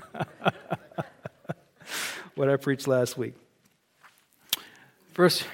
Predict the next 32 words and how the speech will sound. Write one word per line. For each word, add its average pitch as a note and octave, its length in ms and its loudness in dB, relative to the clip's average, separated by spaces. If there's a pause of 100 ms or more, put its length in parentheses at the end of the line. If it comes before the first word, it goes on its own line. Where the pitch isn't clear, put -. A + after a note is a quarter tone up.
(120)
First F3 220 4
Corinthians D3+ 460 0
thirteen, D3 760 2 (440)
verses C#3 340 0
one D3 220 0
to C#3+ 100 0
thirteen. C#3+ 580 0 (680)
And C#3 80 -6
I D3 60 0
wanna D3+ 180 2
talk D3 340 4
to C#3+ 100 -2
you C3+ 280 2 (280)
about C3 300 -2
the C3 80 -6
way C3+ 280 2
of A#2 200 0
love. A#2+ 420 2 (600)
And B2 200 -8
I'm B2 140 -2
borrowing C#3 520 6
that B2 160 -2
title C3 500 2 (140)
from B2 180 -2
the A#2 60 -6
paragraph B2+ 500 2
heading A#2+ 400 -4 (340)
in A#2+ 120 -12
the B2 100 -12
English C3 540 -6
Standard B2 540 -8 (720)
Version A#2+ 540 -4